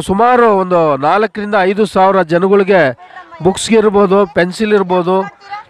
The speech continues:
ಅಥವಾ ಪ್ರತಿಯೊಂದು ಅವ್ರಿಗೆ ಏನು ನೆಸೆಸಿಟಿ ಇದೆಯೋ ಅದನ್ನ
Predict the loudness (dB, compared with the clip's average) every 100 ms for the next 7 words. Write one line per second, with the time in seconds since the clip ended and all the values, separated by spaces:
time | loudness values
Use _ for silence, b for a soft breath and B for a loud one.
0 | _ -6 0 2 2 0 -2 2 2 2
1 | 2 0 0 -2 0 0 -2 0 0 2
2 | 2 2 2 0 0